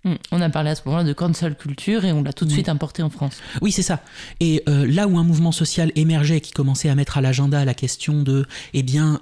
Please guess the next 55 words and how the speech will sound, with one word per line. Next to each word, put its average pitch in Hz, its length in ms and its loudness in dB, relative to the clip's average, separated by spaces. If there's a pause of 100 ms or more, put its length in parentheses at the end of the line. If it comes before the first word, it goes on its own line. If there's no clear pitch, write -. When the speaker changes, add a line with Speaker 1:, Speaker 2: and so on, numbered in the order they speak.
Speaker 2:
euh, 123 220 2
oui, 123 180 0
ici 156 260 0
aussi 143 160 -2
on 262 80 -2
a 180 60 0
des 143 80 0
problèmes 135 220 -2
de 127 40 0
racisme, - 400 -4
ici - 160 -2
aussi - 200 -4
on - 20 0
a - 20 -6
des 131 80 0
problèmes 123 280 -4
d'inégalité, 113 560 -2
ici 220 200 -2
aussi 156 160 -2
on 156 80 4
a 135 60 4
une, 120 260 0 (300)
une 139 120 0
police 151 300 0
à 139 60 -2
qui - 140 -6
on 135 40 2
peut 131 120 -2
faire 139 200 -2
un 127 60 0
certain 123 240 -4
nombre 120 100 0
de 117 60 0
reproches, 202 380 -4
et 135 40 -4
par 117 140 -2
exemple 127 240 0
le 120 40 -4
défenseur 120 380 -4
des 107 100 -4
droits 156 220 -4
lui 151 160 0
a 120 40 -4
fait - 120 -10
des 120 80 -4
reproches, 120 360 -6
et - 40 -20
cetera. 156 460 -2
Un 127 40 -2
certain - 260 -8
nombre 120 60 -2
de - 80 -6
comités 117 260 -10
de - 60 -14
famille, 170 520 0